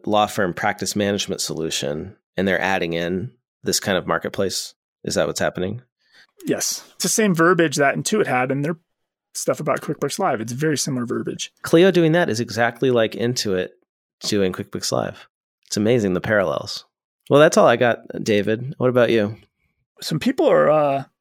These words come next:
Speaker 2: on the move here.
Speaker 1: Yeah?
Speaker 2: Two are for, for sure confirmed, and one is a, a, a listener sent in something that is arguably a speculation. So, um, Praxis Ignition.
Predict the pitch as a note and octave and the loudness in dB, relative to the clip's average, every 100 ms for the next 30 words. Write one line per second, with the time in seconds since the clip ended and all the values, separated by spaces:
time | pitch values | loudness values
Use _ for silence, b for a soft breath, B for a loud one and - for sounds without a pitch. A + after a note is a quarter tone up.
0 | - E3+ G3 E3 D4 - - - - - | -4 0 2 4 2 0 -2 -4 -10 -2
1 | G2+ D3+ - _ - D#4 D4 F3+ D3 - | 0 0 -4 _ 0 2 2 0 -2 -4
2 | D3+ - F#3 F3+ C3+ - E3+ G3+ D#3 D3+ | -2 0 0 0 -2 0 2 2 0 2
3 | F#3+ A3+ F3 E3+ D3 - D3+ D3 C#3+ - | 2 2 4 4 4 2 0 0 -2 -6
4 | - - E3 - F3+ C3+ - C3+ F#3 F#3+ | -6 0 0 2 0 0 0 0 0 0
5 | - - C3 C3 B2+ - - D3+ D3 E3 | 0 -2 0 0 -2 -4 -8 -4 -2 -2
6 | D3 C#3+ C#3+ C#3+ - - D3 - D#3 G3 | -2 -2 -2 -2 -4 -6 -6 -2 -2 -2
7 | - - B B B B - - E3+ E3 | -4 -12 B B B B -2 4 8 8
8 | D#3 - E3+ D#3 D#3 - F3 - F#3 D#3 | 8 4 2 2 0 0 0 0 0 0
9 | E3 B3+ F4 | 0 0 -2